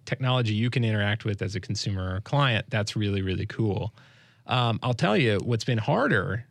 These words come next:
though, is actually all of the innovations we've had to make on the things you can't see. So on the back end, um, just how do you organize a database of caregivers in a way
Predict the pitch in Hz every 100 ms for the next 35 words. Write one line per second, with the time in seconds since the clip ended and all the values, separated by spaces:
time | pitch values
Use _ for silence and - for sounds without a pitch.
0 | _ _ - 104 87 - 101 123 - _
1 | 131 117 120 113 - 127 117 110 - -
2 | 117 117 127 120 - 117 104 107 117 113
3 | 101 98 107 104 101 98 98 98 95 -
4 | - 107 98 95 90 85 - - 101 92
5 | 104 95 - - - 127 - - - -
6 | - _ _ _ _ - - 127 117 113
7 | 101 - 127 156 147 101 107 127 135 98
8 | 92 92 90 90 - - 107 98 92 92
9 | 90 - _ _ _ - 110 - - -
10 | _ _ - 135 135 110 - 127 117 113
11 | 104 95 92 92 90 - - 117 101 104
12 | 101 98 90 90 - 95 - - 104 98
13 | 92 85 87 87 - 120 98 95 95 87
14 | 87